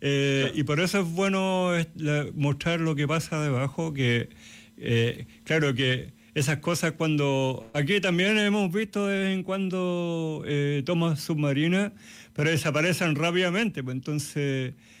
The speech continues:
Speaker 1: eh, hay que insistir, parece, en eso. Eh, hay, hay harta denuncia, pero la, la, la institucionalidad como que no, no, no quiere funcionar nomás, pues entonces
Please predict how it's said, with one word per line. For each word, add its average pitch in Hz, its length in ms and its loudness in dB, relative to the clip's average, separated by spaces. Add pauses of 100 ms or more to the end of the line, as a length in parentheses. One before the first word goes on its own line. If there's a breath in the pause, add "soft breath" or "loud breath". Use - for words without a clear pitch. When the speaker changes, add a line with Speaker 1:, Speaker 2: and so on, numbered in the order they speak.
(140 loud breath)
Speaker 1:
eh, 135 400 0
hay 160 140 0
que 190 100 -2
insistir, 156 560 -2
parece, 160 640 -2
en 143 100 2
eso. 135 520 -2 (500 loud breath)
Eh, 131 640 2
hay, 139 420 0
hay 151 160 0
harta 156 240 0
denuncia, 175 640 0
pero 160 280 0
la, 135 400 0
la, 123 600 0 (640 loud breath)
la 123 580 0
institucionalidad 135 1000 0
como 139 260 0
que 131 140 0
no, 117 600 0 (720 loud breath)
no, 139 300 2
no 147 200 2
quiere 233 320 2
funcionar 220 680 -2
nomás, 143 360 0
pues 156 140 -14
entonces 147 600 -8